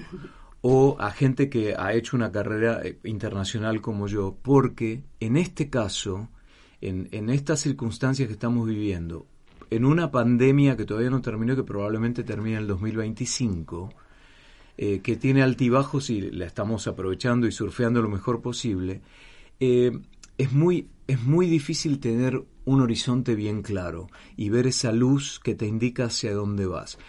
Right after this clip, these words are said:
Speaker 2: Por eso, en un país con las peleas que hay constantemente, con las dificultades económicas, con el deterioro social, político, académico, mire-, miremos alrededor. ¿Hay deterioro o no? Sí lo hay.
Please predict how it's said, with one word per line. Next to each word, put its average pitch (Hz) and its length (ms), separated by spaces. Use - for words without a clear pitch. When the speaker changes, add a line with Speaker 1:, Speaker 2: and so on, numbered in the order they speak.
Speaker 2:
Por 135 160
eso, 123 380
en 135 120
un 165 140
país 139 520
con 107 160
las 104 140
peleas 135 420
que 139 140
hay 131 100
constantemente, 120 960
con 117 160
las 117 120
dificultades 131 720
económicas, 117 580
con 131 180
el 127 120
deterioro 135 600
social, 135 640
político, 151 840
académico, 147 1160
mire-, 165 340
miremos 185 540
alrededor. 107 760
¿Hay 170 160
deterioro 180 720
o 113 100
no? 95 280
Sí - 260
lo 85 180
hay. - 240